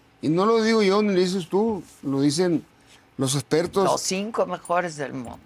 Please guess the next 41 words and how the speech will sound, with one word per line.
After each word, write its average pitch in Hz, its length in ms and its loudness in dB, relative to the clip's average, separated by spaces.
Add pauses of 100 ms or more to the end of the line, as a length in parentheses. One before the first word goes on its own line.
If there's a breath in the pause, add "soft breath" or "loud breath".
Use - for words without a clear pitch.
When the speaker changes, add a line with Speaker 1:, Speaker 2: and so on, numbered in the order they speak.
(500 loud breath)
Speaker 1:
Por 156 140 0
ahí 220 140 2
más 233 200 2
o 226 40 2
menos 214 240 2
entre 180 140 -4
los 170 100 0
cinco 196 240 -2
y - 40 2
los 185 100 2
diez, 180 300 2
ahí 165 220 2
lo 165 100 2
voy, 165 100 4
pe-, 156 160 -2
le 151 100 2
pego. 151 400 0 (600)
Pero 151 240 2
pues 143 180 -4
eso 165 240 0
ya, 170 180 2
imagínate, 156 520 0
ya 139 180 2
es - 400 -8 (1300 loud breath)
Speaker 2:
Y 147 100 -2
aparte 180 360 -2
has 254 100 -4
peleado 202 480 -2
en 220 100 -6
to-, 208 320 -4 (280)
¿en 156 120 -8
cuántas 247 540 -4
décadas? - 680 -2 (500)
O 156 80 -10
sea, 196 140 -6
por 190 160 -2
lo 196 100 2
menos 330 340 -4
haces 262 360 -2
una 220 220 -2
pelea 185 1160 -2